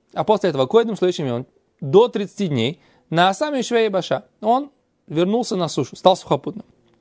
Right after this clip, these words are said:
"Детали лей хайдина". Этот закон, то есть получается так, на момент, когда он даёт недр, он на море,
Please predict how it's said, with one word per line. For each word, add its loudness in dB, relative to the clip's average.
"Детали 0
лей 0
хайдина". -2
Этот 4
закон, 2
то -2
есть -6
получается 4
так, 4
на 2
момент, 0
когда 4
он -2
даёт 0
недр, 2
он -2
на 4
море, -2